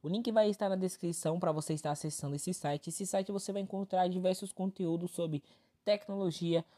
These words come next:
do mundo digital, sobre investimentos, criptomoedas e muitas outras coisas aqui dentro desse site, avitrine ponto com, beleza, pessoal? Então não esquece de acessar ele aí pra ficar ligado no mundo digital.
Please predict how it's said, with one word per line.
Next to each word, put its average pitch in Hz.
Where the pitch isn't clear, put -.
do 175
mundo 165
digital, 156
sobre 139
investimentos, 165
criptomoedas 156
e 160
muitas 143
outras 147
coisas 131
aqui 135
dentro 139
desse 135
site, 127
avitrine 160
ponto 143
com, 101
beleza, 127
pessoal? 202
Então 160
não 165
esquece 170
de 165
acessar 156
ele 143
aí 139
pra 139
ficar 143
ligado 135
no 139
mundo 131
digital. 143